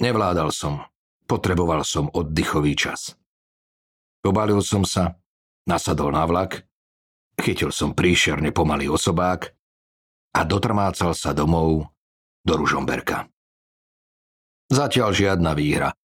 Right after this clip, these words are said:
Privítal ma rovnako studený byt.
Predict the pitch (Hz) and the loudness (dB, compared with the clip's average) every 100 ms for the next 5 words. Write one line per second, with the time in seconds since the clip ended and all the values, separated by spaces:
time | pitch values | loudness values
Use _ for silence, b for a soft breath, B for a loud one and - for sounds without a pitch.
0 | _ _ _ _ _ - 113 107 101 92 | _ _ _ _ _ 0 2 2 2 2
1 | 87 80 92 110 107 - 92 - 92 80 | 2 2 2 2 0 0 -2 0 0 2
2 | 80 78 67 64 - - | 2 2 0 -2 -6 -16